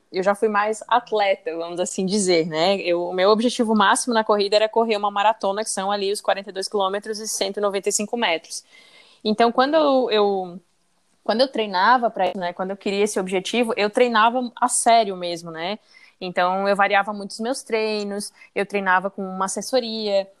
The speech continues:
né? Eu tinha um treinador. E, e isso exigia bastante, assim, de mim. Então, aí é que tá. A diferença, né? Foi legal você ter falado isso, Débora, porque eu queria muito a, é, correr quarenta e dois quilômetros.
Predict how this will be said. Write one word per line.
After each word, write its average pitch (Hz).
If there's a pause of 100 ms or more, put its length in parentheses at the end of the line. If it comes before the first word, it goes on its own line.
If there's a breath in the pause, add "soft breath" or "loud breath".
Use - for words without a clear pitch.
(140)
né? 180
Eu 185
tinha 180
um 180
treinador. 214 (520 loud breath)
E, 208
e 190
isso 240
exigia 220
bastante, 226
assim, 214
de 190
mim. 180
Então, 208
aí 202
é 247
que 302
tá. 175
A 180
diferença, 202 (260)
né? 180
Foi 202
legal 208
você 214
ter 190
falado 175
isso, 202
Débora, 180 (500 soft breath)
porque 214
eu 214
queria 262
muito 269 (180)
a, 196
é, 180 (100)
correr 202
quarenta 196
e -
dois 196
quilômetros. 170